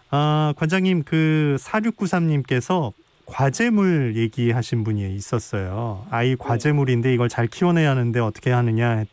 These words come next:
Speaker 1: 해서 관장님 말씀처럼 잘 지탱을 해주고 했더니 튼튼하게 열매 맺혀서 잘 익고 있습니다. 감사합니다. 즐거운 성탄절 보내세요.라고 하트까지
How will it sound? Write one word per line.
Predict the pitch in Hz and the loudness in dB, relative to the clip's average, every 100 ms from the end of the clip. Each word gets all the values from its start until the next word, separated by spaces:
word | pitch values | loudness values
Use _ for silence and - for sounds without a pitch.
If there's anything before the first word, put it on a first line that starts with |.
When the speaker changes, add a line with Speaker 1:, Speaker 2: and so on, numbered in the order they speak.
| - | -4
Speaker 1:
해서 | 117 - 156 - - - - - | -2 0 -2 -2 -16 -20 -16 -4
관장님 | 139 156 160 | 0 2 2
말씀처럼 | 143 131 151 135 139 156 170 165 | 2 0 0 0 0 2 2 -2
잘 | - 135 | -2 -4
지탱을 | 131 135 - 156 147 | -2 -6 -2 0 2
해주고 | 151 139 - 127 139 | 0 0 -4 -2 0
했더니 | 143 - 131 135 170 | 0 0 0 2 0
튼튼하게 | - 226 - 190 160 | 0 -2 2 2 2
열매 | 123 120 131 | 2 2 2
맺혀서 | 120 110 - 110 123 | 0 0 -2 -2 -2
잘 | - - 123 | -4 -6 -2
익고 | 113 107 127 | -2 -2 0
있습니다. | 113 - 110 104 101 117 110 - - - - | -2 -2 -4 -2 -2 -2 -4 -8 -20 -20 -10
감사합니다. | - 113 107 127 123 113 113 117 | -2 -2 2 2 2 0 0 -2
즐거운 | - 139 165 175 | 0 0 2 2
성탄절 | 170 165 160 160 151 151 | 2 0 0 0 0 0
보내세요.라고 | 131 131 131 139 127 127 123 107 107 | 0 0 0 0 2 2 0 0 0
하트까지 | 131 147 175 - 123 107 107 147 | 0 0 -4 -2 -2 0 0 0